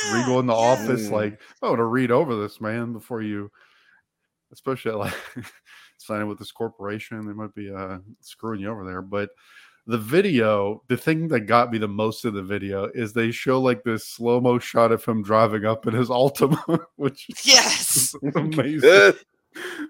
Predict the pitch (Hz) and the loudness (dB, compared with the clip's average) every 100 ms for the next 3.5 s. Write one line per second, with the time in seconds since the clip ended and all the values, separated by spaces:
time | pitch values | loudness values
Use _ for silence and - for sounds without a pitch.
0 | - 143 127 131 131 131 117 104 127 131 | 0 2 2 -2 -2 -2 -2 -2 -2 -2
1 | 117 117 - 123 110 117 120 113 127 117 | -6 -6 -4 -6 -6 -8 -6 -6 -4 -2
2 | 113 113 - 139 - - 175 156 127 113 | -2 -4 -4 -4 -6 -4 -4 -4 -2 0
3 | 127 - 131 127 | 0 -2 -2 -2